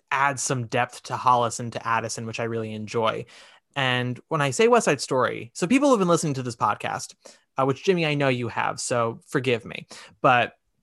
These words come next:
I have complained. It's not a complaint. It's just an observation. Ever since West Side Story, Sondheim doesn't ever write another love song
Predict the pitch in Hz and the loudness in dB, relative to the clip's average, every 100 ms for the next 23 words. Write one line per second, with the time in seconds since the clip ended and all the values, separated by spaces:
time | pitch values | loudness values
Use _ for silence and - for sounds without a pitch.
0 | _ _ _ _ _ _ - - - 151 | _ _ _ _ _ _ -20 -10 0 2
1 | 180 175 202 160 - 170 127 107 120 - | 2 2 0 -2 -2 -2 -2 -4 -8 -16
2 | _ - 403 277 143 - 113 110 170 147 | _ -2 0 2 0 0 -2 -2 -6 0
3 | 131 120 120 110 113 - 135 - - _ | 2 2 0 -4 -6 -12 -14 -18 -20 _
4 | _ _ _ - 196 233 240 214 190 160 | _ _ _ -2 2 4 4 4 0 2
5 | 156 156 139 - 131 117 107 - - 165 | 4 4 0 -2 -2 -2 -4 -4 2 2
6 | 180 - 214 202 147 131 - 147 139 156 | 2 0 -2 -2 -4 -14 0 2 2 -2
7 | - 135 139 139 127 131 123 120 120 120 | -4 -2 0 0 2 0 0 -2 -4 -2
8 | 123 127 120 120 117 113 - 107 82 107 | 0 0 -2 0 0 0 -4 -4 -6 -10